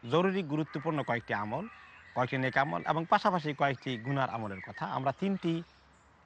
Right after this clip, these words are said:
হালাক করে দেওয়ার মতো গুনার আমল শুনেছিলাম বিরতির পূর্বে। একটি হচ্ছে মানুষের প্রচণ্ড কৃপণতা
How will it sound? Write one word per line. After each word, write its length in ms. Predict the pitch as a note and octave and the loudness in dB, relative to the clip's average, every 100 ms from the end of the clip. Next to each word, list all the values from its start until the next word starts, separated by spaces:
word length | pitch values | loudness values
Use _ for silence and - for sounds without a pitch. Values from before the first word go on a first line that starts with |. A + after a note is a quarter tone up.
| - | -12
হালাক 380 | - D3 F#3+ G3+ | -2 4 6 6
করে 160 | E3+ D#3 | 2 0
দেওয়ার 240 | C3+ C3 | 4 4
মতো 200 | B2 A#2 | 4 -2
গুনার 300 | A2+ A#2+ A#2+ | -4 0 0
আমল 280 | A#2 A#2 A2+ | 0 0 -2
শুনেছিলাম 680 | G#2 B2 A#2 - G2+ G2 F3+ D#3+ | -4 -6 -6 -6 -6 -6 -6 -6
বিরতির 340 | A#2+ G#2 F#2 - | -6 -4 -8 -12
পূর্বে। 320 | G2 E3 A#3 - - - - | -10 -10 -10 -14 -20 -18 -8
একটি 260 | A2 - | -8 -6
হচ্ছে 440 | A2 D#3 - F3 G3+ - - - - - - - - - | -6 -4 0 0 0 -6 -18 -20 -18 -18 -14 -14 -12 0
মানুষের 440 | B2 D3 - C3 A2+ - - - | 2 2 0 -2 -2 -8 -20 -4
প্রচণ্ড 400 | C3+ - F3 C3+ A#2+ - - | -2 2 2 2 0 0 -6
কৃপণতা 540 | C3 - G#2 G#2+ F#3+ | -6 -4 -6 -6 -8